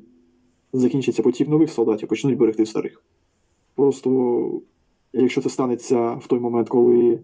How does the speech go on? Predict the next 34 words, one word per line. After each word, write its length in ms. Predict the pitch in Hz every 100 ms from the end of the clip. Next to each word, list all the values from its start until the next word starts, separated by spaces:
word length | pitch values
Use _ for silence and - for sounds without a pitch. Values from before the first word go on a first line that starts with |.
| - -
нових 300 | 127 127 123
солдатів 380 | 120 113 113
вже 380 | 113 123 113 110 -
фізично 440 | 135 131 165 120
не 80 | 113
буде, 340 | 110 110 - - _ _ _ _
це 120 | -
вже 140 | 139 123
буде 200 | 120 120
занадто 340 | 110 113 131
пізно. 320 | - - - _ _ _ _ _ _ _ _ _ _ _ _ _ _ _ _
Тому 260 | 123 135
я 200 | 127 139
абсолютно 520 | 113 - - 165 139
не 100 | 113
засуджую 440 | 113 110 139 - 110
тих 180 | 107 107
людей, 240 | 113 107
які 320 | 104 113 110 - _ _
ухиляються 520 | - 110 113 110 113 113
зараз 240 | 110 110
від 80 | 113
мобілізації. 640 | 113 131 131 135 - - - _ _ _ _ _ _ _ _
Ви 400 | 143 120 110 113
правильно 380 | 117 113 107 113
робите. 340 | 139 98 - - _ -
Бо 240 | 127 131
чим 180 | 127 135
менше 240 | 147 143
вас 120 | 131 -
сюди 160 | 127
прийде, 420 | 127 170 147 113 - _
чим 260 | - 127
швидше 560 | 123 151 151 - 120 120